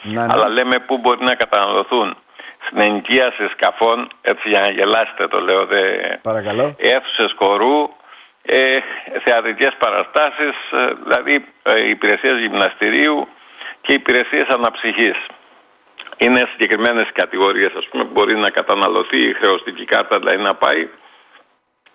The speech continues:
Speaker 2: και να κάνει αυτή την κατανάλωση ο νέος.
Speaker 1: Ε,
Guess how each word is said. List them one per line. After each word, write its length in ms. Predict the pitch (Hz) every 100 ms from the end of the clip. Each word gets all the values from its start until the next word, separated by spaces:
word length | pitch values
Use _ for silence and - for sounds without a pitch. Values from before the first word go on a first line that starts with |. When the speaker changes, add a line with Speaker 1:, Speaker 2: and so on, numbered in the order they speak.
| _ -
Speaker 2:
και 140 | 107
να 140 | 104
κάνει 320 | 104 120 120 101
αυτή 220 | - 117
την 100 | 101
κατανάλωση 800 | 110 104 104 104 101 - 98 95
ο 80 | 92
νέος. 420 | 90 82 - - _ _ _ _ _ _ - - - - - - -
Speaker 1:
Ε, 500 | 120 139 139 135 139